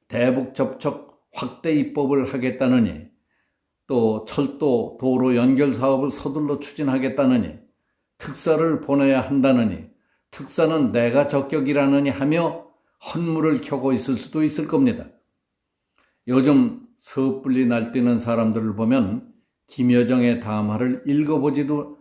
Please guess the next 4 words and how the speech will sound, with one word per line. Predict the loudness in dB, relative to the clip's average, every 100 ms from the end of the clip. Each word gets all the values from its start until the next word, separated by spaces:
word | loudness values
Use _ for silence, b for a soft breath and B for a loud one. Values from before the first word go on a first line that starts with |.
| -10
않았는가 | -2 2 2 2 2 0
싶기도 | -4 -10 -8 -4
하고, | -4 -2 -2 -6 -16 _ _ _ _ _
읽어봤다면은 | 0 2 2 0 0 2 2 2 0 2 0 -2 -6